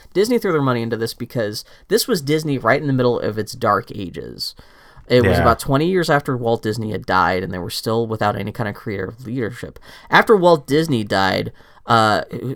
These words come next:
Speaker 1: the leadership of the company passed to his daughter's husband? The, again, because this was, like, the mid twentieth century.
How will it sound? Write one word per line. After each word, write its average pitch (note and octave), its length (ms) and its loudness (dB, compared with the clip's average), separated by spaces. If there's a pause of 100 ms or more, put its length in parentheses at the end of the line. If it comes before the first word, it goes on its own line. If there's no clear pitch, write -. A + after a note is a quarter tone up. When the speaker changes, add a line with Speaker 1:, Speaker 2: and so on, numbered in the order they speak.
(960)
Speaker 1:
the C3 160 -8
leadership F#3 420 0
of D#3+ 60 -8
the - 60 -4
company D#3 380 -4
passed - 480 -6
to C3+ 100 -4
his A2+ 300 -6
daughter's B2+ 640 -2 (260)
husband? G#4 640 -4 (560)
The, D#3+ 260 -4 (300)
again, D#3 320 2
because B2+ 420 -2
this B2+ 180 -4
was, B2 120 -6
like, A2 140 -4
the A2 60 -4
mid A2+ 200 -2
twentieth G#2+ 320 -6
century. F#2+ 480 -6